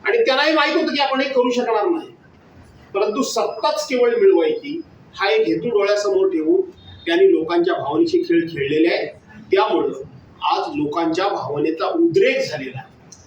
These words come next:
चाळीस दिवसापूर्वी राज्याचे मुख्यमंत्री माननीय एकनाथराव शिंदे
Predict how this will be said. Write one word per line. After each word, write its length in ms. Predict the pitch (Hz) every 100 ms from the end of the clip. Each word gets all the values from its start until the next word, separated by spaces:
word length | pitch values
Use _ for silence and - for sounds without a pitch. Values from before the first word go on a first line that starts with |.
| - - - - - -
चाळीस 380 | - - 285 277
दिवसापूर्वी 640 | 247 226 247 240 240 247 262
राज्याचे 540 | 240 202 233 240 247
मुख्यमंत्री 640 | 233 226 233 233 226 240
माननीय 420 | 247 208 214 226
एकनाथराव 580 | 247 202 208 220 220 233 220
शिंदे 380 | 196 175 185